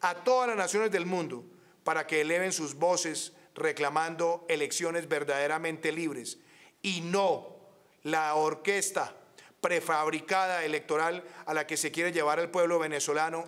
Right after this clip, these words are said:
en este mes de diciembre únicamente para perpetuar la dictadura. Por eso tenemos que rechazar ese proceso que busca legitimar la dictadura de Maduro. Hoy Colombia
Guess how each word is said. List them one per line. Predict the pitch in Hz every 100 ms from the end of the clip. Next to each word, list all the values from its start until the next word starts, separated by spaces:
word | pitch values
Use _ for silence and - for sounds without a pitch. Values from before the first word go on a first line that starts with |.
| -
en | 151
este | 160 165 175
mes | 170 160
de | 165
diciembre | 139 - 185 165 143 - - - -
únicamente | 175 175 165 147 160 160
para | 160 151 135
perpetuar | 139 127 131 147 147 147
la | 151
dictadura. | 151 147 131 131 123 113 - - _ _ -
Por | 156 156
eso | 196 196 196 196 - - -
tenemos | 151 156 180 175
que | 160
rechazar | 147 156 135 185 165 123 - - _
ese | - 196 202 190
proceso | 160 147 196 - 123 - - _
que | 160 151
busca | 180 170 196 175
legitimar | 160 156 160 151 156 - - - - - -
la | 147
dictadura | 147 147 139 143 151 147
de | 135
Maduro. | 123 123 117 120 _ _ _ _ _ _ _ _ _ -
Hoy | - 240
Colombia | 240 240 254 247 247